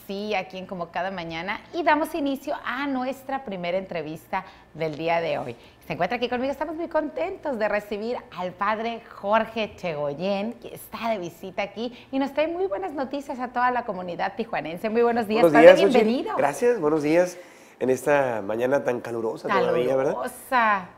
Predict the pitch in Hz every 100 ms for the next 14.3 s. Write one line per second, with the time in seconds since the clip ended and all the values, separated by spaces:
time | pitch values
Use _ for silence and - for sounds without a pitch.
0 | - 165 170 170 160 208 214 233 220 226
1 | 208 220 240 233 - - - 139 156 165
2 | 190 185 - 131 123 120 117 110 - -
3 | - - - - - - - 151 147 147
4 | 139 - - - - - 160 156 - 165
5 | 185 196 196 196 196 180 185 185 175 156
6 | 170 180 170 165 165 175 170 131 131 160
7 | 156 - - 123 120 117 110 113 110 107
8 | - - 117 135 139 131 143 139 131 -
9 | - 113 117 131 135 127 135 135 135 -
10 | - - - 123 120 120 127 - - -
11 | - - 139 143 156 175 180 180 180 165
12 | 147 139 - - - - 139 131 139 139
13 | 156 147 135 160 - 151 139 147 151 160
14 | 170 160